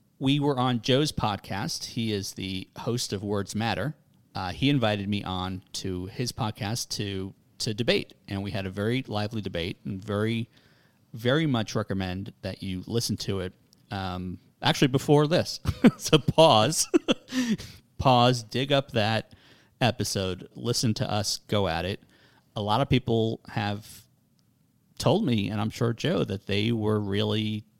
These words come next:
sort of not moved, but they would listen to one of us speak and say, "Yeah, he's right," and then listen to the other one speak and say, "No, he's right." And it was a, a good, thoughtful conversation. And obviously, this is a tough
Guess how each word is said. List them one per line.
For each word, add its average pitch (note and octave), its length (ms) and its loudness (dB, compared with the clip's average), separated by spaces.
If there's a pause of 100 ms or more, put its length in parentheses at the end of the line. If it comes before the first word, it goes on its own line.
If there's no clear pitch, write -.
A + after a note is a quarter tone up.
(140)
sort G#2+ 300 -2
of G#2 180 -4 (240)
not C#3+ 260 -4
moved, G#2+ 720 2
but F#2 300 -2 (840)
they G#2 260 0
would G2+ 280 0
listen G#2+ 420 0
to - 180 -2
one G2 180 0
of G2+ 80 -2
us G#2 140 -2
speak - 320 -4
and G2+ 140 -4
say, - 160 -2
"Yeah, D#3 360 2
he's F3+ 280 0
right," G#2 320 0
and F#2+ 100 -6
then F#2+ 160 -6
listen A2 240 -4
to G2 100 -10
the G2 80 -4
other G#2 120 0
one A2+ 160 -2
speak - 280 -2
and B2 100 -4
say, A2+ 320 -2
"No, F#3 300 4
he's G#3 320 2
right." G2+ 320 2 (840)
And A#2 180 2
it A#2+ 100 2
was A#2+ 160 2
a, A2 200 0
a A2 120 2
good, G#2+ 260 2
thoughtful G#2 580 -6
conversation. G2 720 -4
And G#2+ 160 -4
obviously, G2+ 320 -2
this G#2 180 -6
is F#2+ 100 -10
a F#2 60 -8
tough - 400 -10